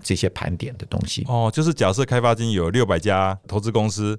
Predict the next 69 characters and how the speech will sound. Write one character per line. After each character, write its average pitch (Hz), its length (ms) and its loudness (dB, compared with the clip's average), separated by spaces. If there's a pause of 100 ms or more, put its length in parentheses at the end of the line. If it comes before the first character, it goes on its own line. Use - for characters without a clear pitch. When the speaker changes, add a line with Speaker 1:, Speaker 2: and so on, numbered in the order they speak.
Speaker 2:
然 107 100 2
后 113 100 6
这 143 140 2
六 139 140 2
百 104 120 4
家 107 220 2
的 104 160 0
它 110 140 2
的 110 100 4
坐 117 240 4
落 110 340 4
啊， 87 200 2
这 113 120 -6
些 113 120 0
相 113 180 0
关 113 140 2
的 107 40 2
资 101 200 -4
讯 101 180 -2
都 98 140 0
输 117 160 0
入 113 100 2
进 107 160 -2
去， 92 220 -4
然 98 80 0
后 107 40 2
就 117 120 -2
可 117 80 -2
以 - 20 0
算 110 220 -2
出 107 160 -4
你 95 100 -4
们 80 140 -6
整 82 120 -8
个 80 260 -8
portfolio 95 420 -8
的 85 280 -8
风 104 220 -6
险。 - 200 -8
哦， 107 100 -8
是 139 100 -8
这 139 100 -4
个 123 80 -4
意 120 160 -4
思？ 113 200 -6
Speaker 1:
是， - 280 2 (280)
是。 - 260 0 (140)
那 139 100 -2
当 151 180 2
然 135 140 4
他 131 140 0
的 131 80 2
资 143 160 -2
料 127 280 4 (340)
比 110 120 0
那 120 100 2
个 120 200 4
讲 - 240 -4
的 95 100 2
要 107 120 4
多 113 300 4
啦。 101 140 2 (180)
Speaker 2:
<laughs> 113 260 0
Speaker 1:
那 135 180 2
但 139 160 2
是 139 160 0 (100)
就 143 120 2
是 135 40 4
说 131 200 4